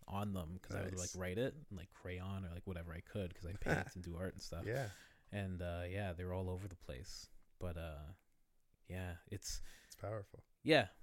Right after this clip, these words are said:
Speaker 1: yeah. Seeing those things
Speaker 2: Yeah.
Speaker 1: is very powerful.
Speaker 2: Yeah.
Speaker 1: That's why I have, like, the thing here. It says, "Be who you are."
Speaker 2: Yeah.
Speaker 1: This thing over here, the difference between who you are and who you wanna become is what you do.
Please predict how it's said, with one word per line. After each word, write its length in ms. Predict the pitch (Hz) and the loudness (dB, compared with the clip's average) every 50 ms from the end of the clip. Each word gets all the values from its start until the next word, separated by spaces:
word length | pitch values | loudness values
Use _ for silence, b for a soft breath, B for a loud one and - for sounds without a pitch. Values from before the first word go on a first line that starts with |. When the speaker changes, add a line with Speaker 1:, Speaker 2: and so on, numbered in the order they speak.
| - - - | -16 -10 -2
Speaker 1:
yeah. 280 | - 113 113 104 87 - | 2 4 4 4 4 2
Seeing 340 | - - 170 170 156 143 | 4 8 10 10 10 10
those 180 | 120 104 - - | 8 4 2 2
things 380 | - 101 92 82 78 80 - - | 2 2 2 2 2 0 0 0
Speaker 2:
Yeah. 120 | 107 120 131 | 0 2 2
Speaker 1:
is 80 | 127 | 2
very 160 | 107 98 90 82 | 2 2 0 0
powerful. 480 | - - 73 71 - - - 113 - - - | -2 -2 -4 -4 -4 -6 -6 -6 -6 -4 -4
Speaker 2:
Yeah. 320 | - - - - - - 127 | -4 -2 -2 -2 -4 -2 2
Speaker 1:
That's 160 | - 120 123 135 | 4 6 8 8
why 100 | 120 110 | 8 8
I 20 | |
have, 240 | 107 107 101 92 90 | 8 8 6 6 4
like, 140 | 95 87 - | 0 0 0
the 80 | 90 | -4
thing 240 | - - 107 95 92 | -4 0 2 2 2
here. 240 | 87 90 92 85 85 | 2 0 0 0 0
It 60 | 82 | 0
says, 200 | - - 87 85 | 0 0 -2 -2
"Be 200 | 85 - 87 85 87 | -2 -4 -4 -4 -2
who 120 | - 90 | 0 0
you 200 | 87 85 85 85 87 | 0 0 0 0 0
are." 300 | 87 85 82 85 85 - | 0 0 0 -2 -4 -4
Speaker 2:
Yeah. 340 | - - - 135 - - 80 - - - - - | -4 -2 -2 -2 -2 -4 -6 -8 -12 -18 -14 -8
Speaker 1:
This 220 | - 95 - - - | -6 -6 -4 -4 -4
thing 160 | 104 101 95 | -4 -4 -2
over 220 | 90 82 82 90 | -2 -2 -2 0
here, 400 | 90 90 95 87 87 85 85 87 - - | 0 2 2 2 2 2 0 -2 -4 -4
the 100 | - 85 | -4 -2
difference 440 | 85 - 95 87 - - 87 85 - | 0 2 2 2 2 0 -2 0 0
between 540 | - - - - - 95 90 87 85 87 90 - - - - | -2 -4 -4 -2 0 2 2 2 2 0 -2 -4 -8 -8 -4
who 60 | - 120 | -2 0
you 240 | 104 95 98 92 92 | 2 2 4 4 4
are 200 | 90 87 90 92 | 4 4 4 2
and 100 | 90 90 | 0 2
who 60 | 98 | 2
you 100 | 95 92 87 | 2 2 2
wanna 200 | 87 87 87 82 | 2 2 2 2
become 400 | - 90 - - 101 87 82 82 | 0 -2 0 0 0 0 0 -2
is 160 | 82 90 101 | -4 -4 -4
what 140 | 87 - 78 | -4 -4 -4
you 100 | 82 82 | -6 -8
do. 360 | - - 87 87 90 92 92 | -4 -4 -2 -2 -2 -2 -4